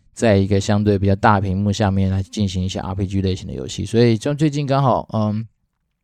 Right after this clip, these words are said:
好像是因为，呃，黑色星期五要到了嘛，所以在黑五的时候，通常蛮多游戏都会进行一些特价哈，例如说P S four的那个游戏特价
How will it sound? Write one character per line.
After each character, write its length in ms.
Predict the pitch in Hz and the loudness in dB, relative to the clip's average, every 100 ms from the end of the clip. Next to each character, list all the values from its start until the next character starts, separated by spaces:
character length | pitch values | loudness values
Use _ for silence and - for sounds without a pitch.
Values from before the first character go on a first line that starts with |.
| _ _ _ _ _ _ | _ _ _ _ _ _
好 100 | - | -6
像 160 | 113 147 | 0 2
是 140 | 147 | 4
因 80 | 147 | 4
为， 160 | 143 131 - _ | 4 2 -4 _
呃， 180 | 107 107 | -2 2
黑 140 | 127 | 2
色 120 | 131 | 2
星 200 | 123 127 | 2 2
期 120 | 120 117 | 0 0
五 160 | 95 | 2
要 120 | 95 | 0
到 240 | 95 110 90 | 4 4 4
了 80 | 78 | -4
嘛， 220 | 73 110 | -10 -12
所 180 | - 107 | -2 0
以 100 | 104 | 2
在 120 | 110 | 0
黑 260 | 107 143 151 | 0 2 4
五 140 | 117 | 4
的 80 | 98 | 0
时 160 | - 101 | -2 0
候， 240 | 113 104 - _ _ - | 0 0 -6 _ _ -2
通 140 | 131 | 0
常 180 | 120 107 | 2 4
蛮 160 | 101 104 | 4 4
多 120 | 117 | 6
游 140 | 104 | 6
戏 220 | 104 113 | 2 0
都 120 | 104 107 | 2 4
会 80 | |
进 220 | 107 110 98 | 4 0 0
行 140 | 92 | -2
一 40 | |
些 140 | 95 95 | 0 0
特 180 | 104 90 | 0 -2
价 220 | 107 78 | -2 -2
哈， 140 | 98 | -2
例 100 | 101 | 0
如 100 | 113 | 0
说 120 | 104 104 | 0 0
P 160 | 120 113 | 2 2
S 80 | 101 | 2
four 240 | 117 95 | 2 2
的 120 | 95 | 0
那 120 | 98 101 | -2 0
个 260 | 101 95 | 0 0
游 140 | - 98 | -2 -2
戏 160 | 110 | -2
特 200 | 107 113 | 0 0
价 360 | 101 104 92 | 2 2 2